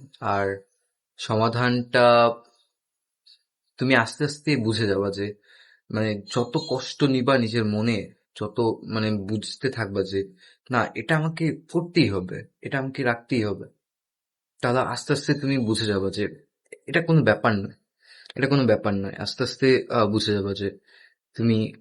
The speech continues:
আরো উন্নত হচ্ছ দিন দিন, যত বেশি নিজের মধ্যে কষ্ট নিবা। যেমন,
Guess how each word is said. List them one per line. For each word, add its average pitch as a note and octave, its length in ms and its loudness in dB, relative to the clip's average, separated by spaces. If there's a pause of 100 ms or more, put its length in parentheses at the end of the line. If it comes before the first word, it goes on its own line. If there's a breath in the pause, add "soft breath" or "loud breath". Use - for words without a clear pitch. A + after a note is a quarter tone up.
(160)
আরো E3+ 200 2
উন্নত C#3+ 300 6
হচ্ছ G2 360 -2
দিন G2+ 260 0
দিন, G2 200 -4
যত A#2 260 2
বেশি C3+ 360 0
নিজের A#2 300 4
মধ্যে A#2 300 2
কষ্ট - 280 -2
নিবা। G2+ 300 2
যেমন, G#2 300 -2